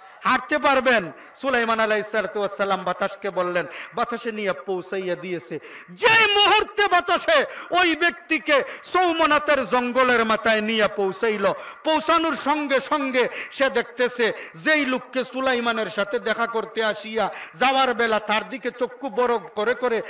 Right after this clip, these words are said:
তাকাইছিল, সে দেখতেছে তার সামনে, তার আগে আগে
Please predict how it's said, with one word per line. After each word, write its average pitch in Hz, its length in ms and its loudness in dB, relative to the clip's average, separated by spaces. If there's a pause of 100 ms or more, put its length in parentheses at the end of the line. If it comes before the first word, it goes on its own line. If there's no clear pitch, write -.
(140)
তাকাইছিল, 220 600 0 (220)
সে 311 180 2
দেখতেছে 247 460 -2
তার 226 240 0 (180)
সামনে, 262 500 0 (300)
তার 254 140 2 (160)
আগে 226 340 2
আগে 277 380 4